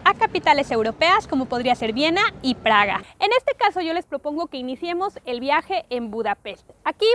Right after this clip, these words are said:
podemos llegar bien a través de trenes, autobuses o simplemente tomar un avión, ya que cuenta con un aeropuerto internacional, su capital. A Budapest yo les diría que por lo menos hay que dedicarle tres días completos. De Budapest,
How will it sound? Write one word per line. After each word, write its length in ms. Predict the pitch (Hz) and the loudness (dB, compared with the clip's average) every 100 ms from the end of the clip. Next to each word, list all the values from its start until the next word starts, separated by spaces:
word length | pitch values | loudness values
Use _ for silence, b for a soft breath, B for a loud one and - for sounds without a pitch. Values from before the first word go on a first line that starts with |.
| - | 2
podemos 380 | 320 285 311 277 | -2 0 -2 0
llegar 300 | 262 269 269 | 2 4 2
bien 340 | 220 269 262 | -2 -2 -2
a 60 | 254 | -4
través 360 | - 220 220 214 | -4 -6 -6 -8
de 120 | 226 | -6
trenes, 560 | 302 330 320 320 311 | 0 0 2 -2 -4
autobuses 680 | 339 370 427 392 359 339 330 - | -4 -4 -4 -2 -2 -2 -2 -4
o 80 | |
simplemente 720 | 269 320 320 339 294 277 320 320 | -6 -6 -4 -2 -2 -2 -2 -4
tomar 340 | 247 233 240 | -4 -6 -4
un 100 | 277 | -4
avión, 320 | 320 415 403 | -2 -2 -2
ya 120 | 330 | -6
que 100 | 277 | -8
cuenta 360 | 285 320 311 339 | -8 -6 -4 -6
con 140 | 285 | -6
un 120 | 277 294 | -4 -4
aeropuerto 640 | 277 226 - 233 - - | -4 -4 -2 -2 -2 -6
internacional, 720 | 277 254 233 220 226 247 359 | -6 -6 -6 -10 -8 -6 -6
su 160 | - 247 | -8 -10
capital. 440 | 220 - 202 196 - b b _ _ _ B B B | -10 -10 -14 -16 -18 b b _ _ _ B B B
A 80 | - | 2
Budapest 580 | 311 349 - 359 381 - | 4 2 2 2 2 2
yo 160 | 269 302 | -4 -2
les 140 | 302 | -2
diría 320 | 294 277 269 | -4 -4 -4
que 240 | - 247 240 | -4 -8 -8
por 420 | - 262 262 254 | -4 0 0 0
lo 140 | 254 | -4
menos 400 | 285 480 494 480 | -4 -4 -4 -4
hay 120 | 349 | -6
que 120 | 320 311 | -6 -6
dedicarle 580 | 269 233 285 294 302 - - | -6 -4 -4 -2 -2 -4 -4
tres 300 | 302 320 277 | -2 -2 -4
días 300 | 262 254 - | -4 -4 -4
completos. 560 | 226 202 180 - - _ b b b b b _ | -16 -14 -14 -16 -20 _ b b b b b _
De 160 | 269 277 | 0 0
Budapest, 600 | 302 294 - 415 587 | 2 0 2 -2 -4